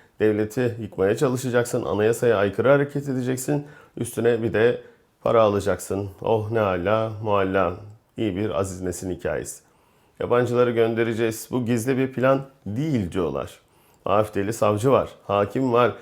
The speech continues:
polis zaten istemediğin kadar. Şimdi halk sokağa indi, yüz binlerce insan aşırı sağa karşı yürüdü. Wagenknecht, "Bu gösteriler A F D'yi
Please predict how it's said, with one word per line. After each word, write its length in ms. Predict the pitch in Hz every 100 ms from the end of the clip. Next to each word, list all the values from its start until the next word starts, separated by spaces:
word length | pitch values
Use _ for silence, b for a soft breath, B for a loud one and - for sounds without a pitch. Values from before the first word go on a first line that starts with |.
| B B
polis 280 | - 131 127
zaten 380 | 117 120 117 107
istemediğin 640 | 127 - 110 95 92 90
kadar. 340 | 87 90 101 107 B B
Şimdi 220 | - 123 117
halk 220 | 113 117
sokağa 400 | 120 107 123 120
indi, 360 | 127 135 147 143 B
yüz 200 | 113 110
binlerce 360 | 113 127 143 139
insan 360 | 110 120 127 127
aşırı 340 | 107 - 117
sağa 220 | 117 107
karşı 340 | 104 107 104 107
yürüdü. 420 | 95 92 85 82 107 _ -
Wagenknecht, 680 | 120 123 127 123 131 139 139 B B -
"Bu 100 | 139
gösteriler 600 | 143 143 131 120 120 117
A 260 | 117 143
F 120 | 123 -
D'yi 340 | 117 135 135